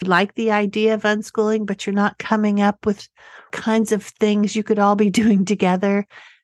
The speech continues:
Another called three hundred and sixty-five Days of Deschooling, which is filled with hundred sixty-five ideas to pick from.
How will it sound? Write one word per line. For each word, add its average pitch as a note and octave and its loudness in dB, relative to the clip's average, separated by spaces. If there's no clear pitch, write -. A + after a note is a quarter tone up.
Another A3+ 2
called A3+ -2
three A#3 0
hundred A3+ -2
and G3+ -6
sixty-five G3 -2
Days F#3+ 0
of F3+ -6
Deschooling, A#3 0
which G3 -6
is G3+ -8
filled G3 -4
with F#3 -6
hundred G#3+ 2
sixty-five A#3+ 0
ideas A3 0
to A3+ -10
pick C4 -8
from. F3+ -6